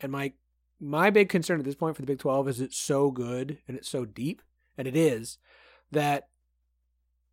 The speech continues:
we get one of those years where, like, four teams don't go bowling because we have four teams who win with,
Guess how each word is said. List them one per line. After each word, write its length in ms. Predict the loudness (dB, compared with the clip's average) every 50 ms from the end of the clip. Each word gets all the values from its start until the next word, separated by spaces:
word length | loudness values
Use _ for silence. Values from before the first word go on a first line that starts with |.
| _ _ _
we 120 | 2 4 6
get 280 | 6 6 6 4 2 _
one 160 | -2 0 2
of 60 | 4 4
those 220 | 4 4 4 2
years 280 | 2 4 4 4 4 4
where, 80 | 2
like, 240 | 2 0 -2 -4 -8
four 360 | -16 -6 -2 0 0 0 0
teams 380 | -2 -2 -4 -2 -2 -2 -4 -4
don't 240 | -6 -6 -6 -6 -6
go 140 | -6 -6
bowling 400 | -6 -6 -6 -4 -4 -4 -4 -4
because 260 | -6 -6 -6 -6 -4 -4
we 80 | -4
have 140 | -6 -6 -8
four 200 | -8 -6 -6 -6
teams 280 | -6 -6 -8 -6 -6 -8
who 60 | -8
win 100 | -10 -10
with, 240 | -12 -12 -14 -18